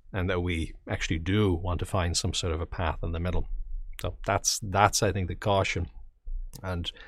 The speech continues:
that can go wrong. You know, we do have to be careful with that. So if we're not looking for things like the robbery example, different extremes,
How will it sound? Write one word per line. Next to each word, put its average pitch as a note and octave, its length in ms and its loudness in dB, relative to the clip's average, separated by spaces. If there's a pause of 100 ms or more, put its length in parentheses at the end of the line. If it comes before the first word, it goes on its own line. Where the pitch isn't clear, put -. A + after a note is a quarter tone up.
that C#3 160 2
can D#3+ 200 8
go D#3 120 10
wrong. D3 480 8
You G#2+ 100 -2
know, G#2 100 2
we G2+ 100 0
do A#2 100 0
have A2 100 2
to - 80 -6
be G#2+ 100 -6
careful B2 400 6
with F#2 140 -2
that. E2+ 300 -2 (580)
So A#2+ 440 6
if - 120 0
we're B2 80 8
not E3+ 240 10
looking E3+ 320 6
for A#2+ 220 6
things A#2 680 4
like A2 280 4
the G2+ 80 0
robbery G2 420 8
example, F2 500 2
different F#2+ 300 0
extremes, G#2 640 2